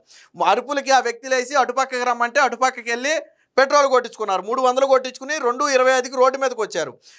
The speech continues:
వచ్చిన వెంటనే వర్షం స్టార్ట్ అయింది. బండి అరవై డెబ్బై స్పీడ్తో వెళుతుంది. So ఈ వర్షం ఎప్పుడై-, వర్షం స్టార్ట్ అయింది, రోడ్డు సరిగ్గా కనపడదు, రాత్రుళ్ళు,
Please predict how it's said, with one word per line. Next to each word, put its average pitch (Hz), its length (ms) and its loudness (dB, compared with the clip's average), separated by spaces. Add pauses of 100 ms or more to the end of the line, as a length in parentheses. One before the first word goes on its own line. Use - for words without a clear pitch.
(140)
వచ్చిన 240 320 2
వెంటనే 269 320 2
వర్షం 277 380 0
స్టార్ట్ 214 280 0
అయింది. 143 260 -8
బండి 240 300 0
అరవై 254 240 2
డెబ్బై 240 320 0
స్పీడ్తో 262 420 -4
వెళుతుంది. 190 500 -4 (300)
So 277 160 6
ఈ 254 140 -6
వర్షం 233 380 0
ఎప్పుడై-, 254 420 2
వర్షం 208 360 -4
స్టార్ట్ 254 280 2
అయింది, 254 300 -2
రోడ్డు 233 300 0
సరిగ్గా 240 320 0
కనపడదు, 240 540 0
రాత్రుళ్ళు, 226 680 0